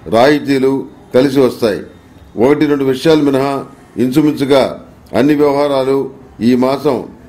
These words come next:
ఈ వారం మీ కనుసరణలోనే నడుస్తాయి. తదుపరి తులారాశి. తులారాశి వారికి ఈ వారం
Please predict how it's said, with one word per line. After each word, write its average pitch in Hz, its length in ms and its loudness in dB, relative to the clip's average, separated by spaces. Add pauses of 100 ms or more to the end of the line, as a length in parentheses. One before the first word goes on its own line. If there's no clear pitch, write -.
(140)
ఈ 120 120 2
వారం 135 440 2 (360)
మీ 120 120 2
కనుసరణలోనే 139 920 0 (340)
నడుస్తాయి. 110 500 -2 (680)
తదుపరి 131 480 2
తులారాశి. 123 680 -2 (840)
తులారాశి 143 500 2
వారికి 127 320 -4
ఈ 135 240 -2
వారం 117 420 -2